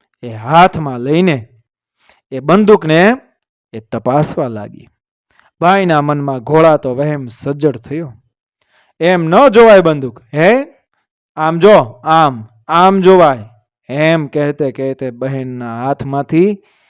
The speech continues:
બંદૂક શેરવી લઈને એણે બહેનના કપાળમાં નોંધી છોડી બહેનની ખોપરીમાં કાચલા થઈ ગયા.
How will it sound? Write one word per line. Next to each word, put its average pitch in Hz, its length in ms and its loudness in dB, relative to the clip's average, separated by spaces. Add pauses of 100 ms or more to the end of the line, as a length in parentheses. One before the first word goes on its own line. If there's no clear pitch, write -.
(300)
બંદૂક 147 460 -2
શેરવી 143 520 0
લઈને 143 460 -2 (600)
એણે 120 160 -12
બહેનના 170 580 2
કપાળમાં 151 640 0
નોંધી 135 600 -2 (1160)
છોડી 214 460 4 (400)
બહેનની 180 460 2
ખોપરીમાં 160 800 2
કાચલા 143 460 -2
થઈ 135 240 -12
ગયા. 151 320 -18